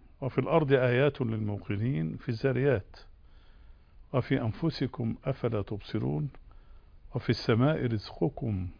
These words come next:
وما توعدون، فورب السماء والأرض إنه لحق، مثل ما أنكم تنطقون". وفي الأرض آيات من الآيات الكونية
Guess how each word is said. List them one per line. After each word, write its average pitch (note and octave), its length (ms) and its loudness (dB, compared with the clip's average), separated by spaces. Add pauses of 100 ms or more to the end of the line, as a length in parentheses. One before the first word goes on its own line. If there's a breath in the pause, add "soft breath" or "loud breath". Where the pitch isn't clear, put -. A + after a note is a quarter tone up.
(1120 soft breath)
وما C#3 400 6
توعدون، A#2 640 2
فورب A#2 760 4
السماء A#2+ 580 0
والأرض A2+ 440 0
إنه A2+ 380 0
لحق، - 580 -8 (1120 soft breath)
مثل B2+ 220 4
ما A2 280 4
أنكم A2 380 2
تنطقون". F#2 580 -4 (1500 soft breath)
وفي - 120 -4
الأرض G3+ 340 12
آيات D#3+ 720 12 (1900)
من A#2 100 2
الآيات B2+ 280 4
الكونية B2+ 560 2